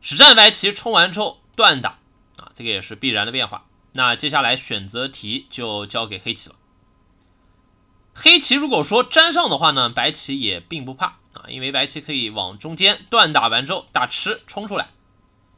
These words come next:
这样黑棋再扳住的话也是封不住白棋的。而且黑棋虽然说上面有这手先手长，啊，不过外面气仍然非常紧，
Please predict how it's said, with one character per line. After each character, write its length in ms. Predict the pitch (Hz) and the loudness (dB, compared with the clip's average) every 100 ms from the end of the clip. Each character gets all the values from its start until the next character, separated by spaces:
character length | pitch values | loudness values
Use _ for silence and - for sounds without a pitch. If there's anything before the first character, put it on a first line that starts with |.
| _ _ _ _ _ _ | _ _ _ _ _ _
这 100 | - | 4
样 240 | 285 208 | 6 6
黑 240 | 175 - 214 | 4 2 2
棋 440 | - - 139 151 | 2 2 4 2
再 500 | 147 170 147 135 123 | 2 4 6 8 6
扳 300 | 120 147 160 | 4 2 0
住 160 | 151 143 | -2 -4
的 160 | 113 | -4
话 420 | 107 120 101 92 95 | -2 0 2 0 -2
也 240 | 98 95 | -4 -6
是 320 | - - 110 | -8 -6 -6
封 240 | 107 127 120 | -6 -12 -12
不 80 | |
住 140 | 120 110 | -12 -10
白 160 | 90 | -8
棋 160 | 92 - | -10 -14
的。 100 | - _ _ _ _ _ _ _ _ _ _ _ _ _ _ _ _ _ | -18 _ _ _ _ _ _ _ _ _ _ _ _ _ _ _ _ _
而 180 | 123 160 | 2 2
且 240 | - 131 | 4 0
黑 160 | 127 175 | 2 -2
棋 300 | 165 - 139 | -2 -2 -4
虽 120 | - | -2
然 120 | 160 | -2
说 200 | 156 175 - | -2 -6 -6
上 240 | - 165 | -4 -2
面 180 | 147 135 | 0 0
有 200 | 110 95 | 0 -4
这 180 | 95 131 | -8 -10
手 400 | 127 95 - - | -10 -12 -14 -16
先 200 | - 156 | -12 -10
手 120 | 139 | -10
长， 320 | - 107 107 - _ _ - - - - _ _ _ - | -10 -10 -10 -12 _ _ -18 -18 -20 -20 _ _ _ -16
啊， 120 | - | -14
不 100 | 127 | -12
过 140 | 143 185 | -10 -2
外 160 | 202 | 0
面 200 | 170 139 | 0 -4
气 460 | 135 - - 208 - | -4 -2 -2 -4 -10
仍 140 | 127 147 | -10 -6
然 180 | 135 | -4
非 120 | 147 160 | -4 -8
常 180 | 175 | -10
紧， 160 | 175 - | -10 -14